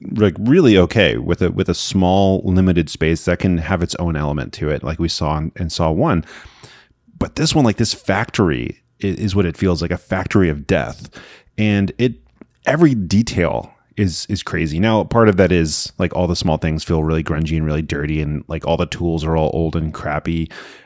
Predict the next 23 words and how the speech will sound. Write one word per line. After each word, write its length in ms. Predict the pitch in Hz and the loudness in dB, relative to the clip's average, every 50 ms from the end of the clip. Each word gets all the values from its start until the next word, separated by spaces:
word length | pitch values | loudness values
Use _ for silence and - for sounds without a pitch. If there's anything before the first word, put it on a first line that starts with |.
| _ _ - 190 - | _ _ -18 -12 -6
But 160 | - - - 180 | -4 -4 -2 0
that, 240 | 185 180 151 151 | -2 -2 -2 -4
that 160 | 170 - - - | -6 -6 -6 -4
kinda 260 | - 175 160 110 - - | -2 0 0 -2 -2 -4
adds 360 | - 92 92 95 98 92 - - | -4 -2 0 0 -2 -2 -4 -2
to 140 | - 95 | 0 0
the 100 | 82 82 | 0 0
feeling 480 | 76 - - 104 101 95 87 85 85 82 - - | 0 0 0 2 2 2 2 2 0 -2 -4 -4
of 320 | 90 85 82 78 76 82 - - - - - - - - _ _ _ - | -4 -2 -2 -4 -6 -10 -14 -20 -20 -20 -20 -20 -20 -20 _ _ _ -4
all 320 | 90 87 92 101 98 90 | -2 0 2 2 2 2
of 140 | 87 80 80 | 0 -2 -2
the 100 | 82 80 | -4 -4
traps 420 | - - - 82 82 85 - - | -4 -4 -4 -2 -2 -4 -4 -4
are, 100 | - - | -4 -4
like, 260 | - - - - - | -4 -6 -8 -8 -4
man-made, 760 | 90 90 90 87 87 87 87 87 85 85 85 82 78 - _ - | -2 0 2 2 2 2 2 0 0 0 0 -2 -4 -6 _ -2
by 260 | 98 95 92 95 87 | 0 2 2 0 0
hand, 540 | 76 87 92 87 85 85 85 82 82 - - - - - - _ _ _ - | 0 0 0 0 0 0 0 -2 -4 -6 -8 -14 -18 -20 -20 _ _ _ 0
individually 560 | 131 139 143 139 135 123 127 113 120 113 113 104 | 2 4 6 6 6 4 4 4 4 4 4 2
customized 720 | - - 131 139 - - 117 90 73 69 62 67 - - | 2 0 -2 0 0 2 2 2 2 2 0 -2 -4 -4
to 120 | - - | -4 -2
each 160 | 95 87 - | -2 -2 0
user. 440 | 101 104 98 82 76 71 - - - | 2 2 2 2 0 -2 -4 -6 -10